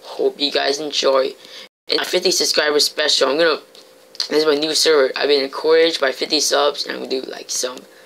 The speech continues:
My, make my own server because, um, you guys are awesome. Thank you for fifty subscribers special.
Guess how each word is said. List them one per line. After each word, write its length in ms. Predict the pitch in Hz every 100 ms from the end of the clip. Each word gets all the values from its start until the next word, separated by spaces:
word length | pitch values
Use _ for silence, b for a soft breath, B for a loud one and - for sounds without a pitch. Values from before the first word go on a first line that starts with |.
| B B B B B - - - - - -
My, 140 | -
make 320 | 151 160 160 -
my 220 | 147 - -
own 420 | 156 156 160 165
server 460 | - 156 156 139 131
because, 400 | - 139 135 -
um, 140 | 131
you 100 | 143
guys 220 | 143 135
are 100 | 127 131
awesome. 680 | 131 131 - 135 131 131 - - B B
Thank 220 | 139 151
you 80 | 147
for 140 | 139
fifty 320 | - 160 - 147
subscribers 920 | - 139 - - 139 135 135 131 -
special. 640 | - 135 - 131 135 151